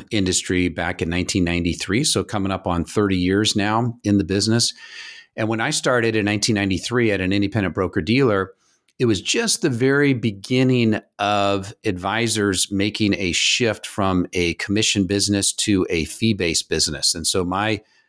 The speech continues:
first job was to help the broker-dealer set up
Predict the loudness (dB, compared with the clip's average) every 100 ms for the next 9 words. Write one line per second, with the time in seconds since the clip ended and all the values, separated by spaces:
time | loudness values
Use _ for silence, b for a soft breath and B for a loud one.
0 | _ -2 -2 0 0 0 -2 -8 b b
1 | b -4 0 2 2 0 -2 -2 2 4
2 | 6 4 0 _ _ -20 _ _ -4 -4
3 | -4 -10 _ -4 2 2 2 0 0 0
4 | 0 2 4 4 2 -2 _ -6 -2 0
5 | 0 0 -2